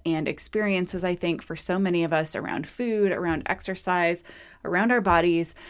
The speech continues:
Um, it's kind of the time of year where we're either anticipating all of the goals and all of the things that we want to get done next year,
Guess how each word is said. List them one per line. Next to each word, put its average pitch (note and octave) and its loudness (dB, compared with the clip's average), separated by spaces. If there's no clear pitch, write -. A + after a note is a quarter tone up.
Um, F3 2
it's - -6
kind - 0
of A4 -4
the G4 0
time A3+ 0
of F3 0
year E3 2
where E3 2
we're D#3 -4
either F3+ 0
anticipating F3+ 0
all E3+ 4
of G3 0
the G3 2
goals F3 2
and D#3 -4
all D3 -2
of E3+ -4
the F3 -4
things E3 -2
that - -6
we F3 -8
want D#3 -6
to D3+ -6
get - -2
done F#3+ 2
next F3+ -2
year, E3 2